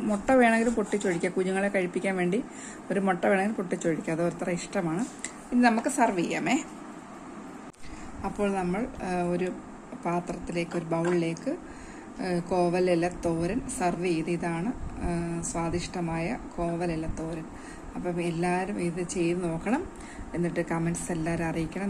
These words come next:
നിങ്ങളെ, ഞങ്ങളെ, ആ, എത്രത്തോളം പ്രോത്സാഹിപ്പിക്കുന്നതിനായി ദൈവനാമത്തിൽ ഒന്ന് ഒരിക്കൽ കൂടി നന്ദി പറയുന്നു. ആ, എത്രത്തോളം, ആ, എന്തുവാ, സപ്പോർട്ട് ചെയ്യുന്നതിനായി നന്ദി പറയുന്നു. അപ്പോൾ എല്ലാവരും ഇത് ചെയ്തിട്ട്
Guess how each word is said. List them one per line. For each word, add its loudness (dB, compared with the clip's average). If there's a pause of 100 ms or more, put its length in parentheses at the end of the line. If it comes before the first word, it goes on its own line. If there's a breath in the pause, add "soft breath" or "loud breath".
(100)
നിങ്ങളെ, 2 (420)
ഞങ്ങളെ, 2 (180)
ആ, -6 (100)
എത്രത്തോളം 2
പ്രോത്സാഹിപ്പിക്കുന്നതിനായി 0 (120)
ദൈവനാമത്തിൽ 0
ഒന്ന് 2
ഒരിക്കൽ 0
കൂടി 2 (100)
നന്ദി 2
പറയുന്നു. 2 (920 loud breath)
ആ, 0 (100)
എത്രത്തോളം, 2 (120)
ആ, 2 (1000 loud breath)
എന്തുവാ, -2 (100)
സപ്പോർട്ട് 0
ചെയ്യുന്നതിനായി 4
നന്ദി 0
പറയുന്നു. -2 (760 loud breath)
അപ്പോൾ 0
എല്ലാവരും 2
ഇത് -6
ചെയ്തിട്ട് 0